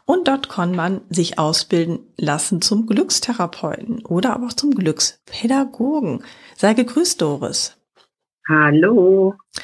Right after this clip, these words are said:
Speaker 1: Du hast diese Ausbildung gemacht zum Glückstherapeuten. Du darfst dich glückliche Glückstherapeutin benennen. Ich mich ebenfalls. Was war das für eine Ausbildung, Doris?
Speaker 2: Ja,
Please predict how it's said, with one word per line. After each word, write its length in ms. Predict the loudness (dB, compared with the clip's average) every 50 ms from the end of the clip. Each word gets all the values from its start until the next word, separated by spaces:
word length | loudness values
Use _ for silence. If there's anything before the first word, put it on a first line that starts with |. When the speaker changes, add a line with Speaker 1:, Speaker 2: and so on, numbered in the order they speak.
| -16 -18 -18 -20 -20 _ -20 -20 -20 _ _ _ _ 0
Speaker 1:
Du 220 | 2 2 2 4
hast 260 | 2 0 0 0 0
diese 280 | 0 0 0 0 0 0
Ausbildung 540 | -2 -2 -2 -2 -2 -2 -2 -2 -2 -4 -4
gemacht 360 | -6 -6 -6 -6 -8 -8 -8
zum 160 | -6 -6 -6
Glückstherapeuten. 840 | -4 -6 -6 -8 -8 -8 -8 -8 -8 -8 -10 -10 -8 -8 -8 -6 -4
Du 100 | -4 0
darfst 360 | 0 0 0 0 -2 -2 -2
dich 260 | 0 -2 -2 -4 -2
glückliche 680 | -2 0 0 0 0 0 0 0 0 0 -2 -2 -2 0
Glückstherapeutin 1040 | 0 2 2 2 0 0 -2 -2 -2 -4 -4 -6 -4 -4 -4 -4 -4 -6 -6 -2
benennen. 560 | -2 0 0 0 0 -2 -2 -4 -6 -8 -8 -12 -18 _ _ _
Ich 240 | -2 0 0 0 -2
mich 240 | -2 -2 -2 -2 -2
ebenfalls. 560 | 0 0 0 -2 -4 -6 -6 -6 -6 -8 -10 -12 -16 -16 -14 -14 -16 -18 -16 _
Was 380 | -2 0 0 0 0 -2 -2 0
war 200 | 0 2 2 0
das 220 | 0 0 0 0
für 400 | -2 0 0 0 0 0 -2 -6
eine 360 | -8 -6 -4 -2 -2 -4 -6 -6 -2
Ausbildung, 640 | 0 2 2 2 0 0 -2 -2 -2 -2 -4 -6 -4
Doris? 580 | -6 -8 -8 -8 -10 -10 -10 -10 -12 -12 -18 _ _ _ _ _ _ _ _ _ _ _ _ _ _ _ _ _ -20 -20 _ _ _ _
Speaker 2:
Ja, 300 | 0 0 2 2 2 0